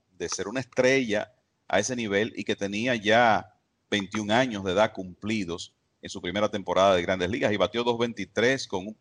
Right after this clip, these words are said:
un slogan de cuatrocientos dieciséis. Entonces, ¿con quién comparamos a Juan Soto considerando lo que él ha hecho a esa edad? Y entonces ahora tú le agregas el elemento de cómo reaccionó a la presión de la postemporada en su primera experiencia, como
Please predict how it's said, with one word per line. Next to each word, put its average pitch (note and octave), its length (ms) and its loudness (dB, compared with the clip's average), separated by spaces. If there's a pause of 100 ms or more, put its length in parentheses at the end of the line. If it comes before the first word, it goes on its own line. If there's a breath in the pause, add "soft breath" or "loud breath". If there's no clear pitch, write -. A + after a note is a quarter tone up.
un G#2+ 360 -4
slogan A2+ 340 -2
de F2+ 80 -2
cuatrocientos G2+ 580 -4
dieciséis. F#2 680 -4 (480)
Entonces, C#3 420 0 (920)
¿con C3 200 4
quién D#3+ 220 0
comparamos D3+ 600 2
a G2+ 60 0
Juan A2 200 -4
Soto - 480 -6 (100)
considerando A#2 520 0
lo A#2 120 0
que B2 100 2
él B2+ 80 4
ha A2 120 6
hecho C3 320 0
a F#2+ 140 6
esa G#2+ 180 0
edad? G#2 300 2
Y - 60 -14
entonces A2+ 280 -6
ahora A2 260 4
tú A#2 140 -8
le A#2 80 2
agregas G#2 640 -2 (800)
el G2 160 0
elemento A2 560 2
de G#2 240 0
cómo C#3+ 420 2
reaccionó B2+ 840 0 (300)
a G#2 100 10
la G#2+ 160 4
presión A#2 380 -8
de A#2 80 -2
la A2+ 100 0
postemporada G2 800 0
en F#2+ 160 -10
su G2 180 -12
primera F#2 320 -4
experiencia, D#2+ 540 -8
como F2+ 260 -10